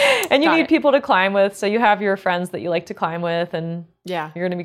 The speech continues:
Speaker 1: climbing with people. And
Speaker 2: Yeah. Wow, that's really interesting. Okay, so when did you decide to sort of expand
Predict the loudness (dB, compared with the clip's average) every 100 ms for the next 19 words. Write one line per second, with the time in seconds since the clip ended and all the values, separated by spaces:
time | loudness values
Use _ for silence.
0 | -4 -2 0 -2 -6 -6 -8 -2 0 0
1 | -4 -8 -14 _ _ _ _ _ -2 -2
2 | -2 -10 _ -8 -4 -4 -4 -6 -4 -4
3 | -6 -10 -8 -6 -4 -2 -2 -2 2 4
4 | 4 -2 -12 _ _ _ 2 2 4 0
5 | 0 -2 2 2 2 -2 -2 -2 -4 -6
6 | -6 -8 -4 -2 0 -2 -4 -14